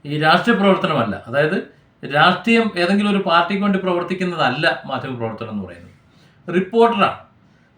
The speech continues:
എന്താണോ സംഭവിക്കുന്നത് അത് റിപ്പോർട്ട് ചെയ്യുക, അതാണ് വേണ്ടത്. ആ സ്ഥാനത്ത് വ-, വളച്ചൊടിച്ച് വാർത്തകൾ സൃഷ്ടിച്ച്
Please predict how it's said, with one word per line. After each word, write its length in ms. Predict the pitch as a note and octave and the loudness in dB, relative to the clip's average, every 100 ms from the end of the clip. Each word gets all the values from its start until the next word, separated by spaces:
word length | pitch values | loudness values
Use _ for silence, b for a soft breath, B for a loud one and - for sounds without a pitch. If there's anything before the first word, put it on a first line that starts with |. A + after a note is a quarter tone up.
| _ A#2+ | _ -8
എന്താണോ 360 | D#3+ A3 G#3+ A#3 | 0 4 6 4
സംഭവിക്കുന്നത് 600 | G#3 F#3+ G3+ G3 F#3+ G3 | 4 2 4 2 4 4
അത് 160 | F3+ G3 | 4 2
റിപ്പോർട്ട് 400 | F3+ F#3 F#3 F3+ | -2 0 0 0
ചെയ്യുക, 160 | D#3 | 2
അതാണ് 220 | D3 E3 D#3 | 2 0 2
വേണ്ടത്. 300 | C#3+ C#3+ A#2+ F#2+ C#3 | 2 2 -2 -6 -6
ആ 100 | E3 | -4
സ്ഥാനത്ത് 460 | - F3+ F3 F#3+ - b b b - | 2 2 2 -2 -4 b b b 0
വ-, 180 | E3+ E3 | 2 4
വളച്ചൊടിച്ച് 500 | E3+ F#3 G#3 E3+ D3+ | 4 4 4 0 2
വാർത്തകൾ 420 | E3+ D#3+ D#3+ F3+ | 2 2 2 0
സൃഷ്ടിച്ച് 520 | F3 E3 D3+ E3 - | -2 -4 -6 -8 -4